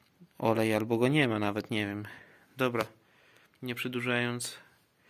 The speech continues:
to tyle w tym odcinku. Na razie wam i cześć.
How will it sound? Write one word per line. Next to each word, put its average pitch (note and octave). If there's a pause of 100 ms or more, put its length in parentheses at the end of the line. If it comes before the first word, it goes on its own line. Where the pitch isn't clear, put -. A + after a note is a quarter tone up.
(480)
to A#2
tyle A#2+
w A#2+
tym A#2
odcinku. A#2+
Na A#2
razie A#2
wam A2+
i A2+
cześć. -